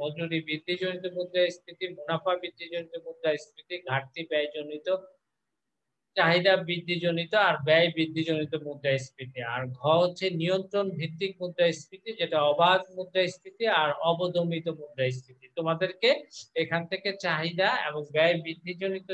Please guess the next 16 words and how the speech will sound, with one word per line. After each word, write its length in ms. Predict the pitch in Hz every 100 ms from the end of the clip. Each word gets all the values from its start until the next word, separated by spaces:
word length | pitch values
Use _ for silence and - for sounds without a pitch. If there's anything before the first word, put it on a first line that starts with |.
| 185
যে 80 | 170
মুদ্রাস্ফীতিটা 960 | 160 165 170 160 - 165 165 180 185
আছে, 380 | 160 - 226 269 -
সেটাই 560 | - _ - 175 190
তোমাদেরকে 600 | 185 170 156 156 - 160 -
ভালো 180 | 143 151
করে 200 | 170 165 170
পড়তে 260 | 170 -
হবে। 240 | 185 214 254 _ _ _
আর 220 | 151 156
বাকিগুলো 640 | 160 160 143 202 185 180 196
তোমাদেরকে 600 | 196 180 156 160 151 180
কি 220 | - - _
করতে 260 | 196 -
হবে? 340 | 196 202 247 381 _ _ _ _ _
Just 360 | 160 208 233